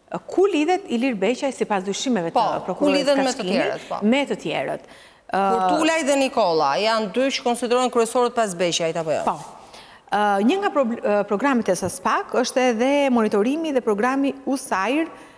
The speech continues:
Speaker 1: Facility Point, që është një projekt, ë, strategjik nëntëvjeçar, i nëntë, ë, pro-, ë, partnerëve në tetë vende dhe që mbështet, ë, proceset e zbatuara në luftën, ë, në kuadër të bashkëpunimit makro janë, po e lexoj fjalë për fjalë nga dosja hetimore,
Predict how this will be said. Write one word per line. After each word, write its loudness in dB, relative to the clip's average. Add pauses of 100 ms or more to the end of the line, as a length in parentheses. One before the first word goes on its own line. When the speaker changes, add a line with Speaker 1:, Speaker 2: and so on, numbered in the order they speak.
Speaker 1:
Facility -2
Point, -4 (180)
që -6
është -4
një -4
projekt, 0
ë, -2 (160)
strategjik -4
nëntëvjeçar, 0 (320)
i 6
nëntë, 2
ë, 2 (160)
pro-, 0
ë, -4
partnerëve 0
në -4
tetë -4
vende 2 (320)
dhe 2
që 2
mbështet, 0
ë, 4
proceset 0
e 0
zbatuara 0
në 2
luftën, 0 (160)
ë, 2 (600)
në 2
kuadër 2
të -2
bashkëpunimit 2
makro 0
janë, -2
po 2
e 4
lexoj 2
fjalë 0
për 0
fjalë 0
nga 2
dosja 0
hetimore, -2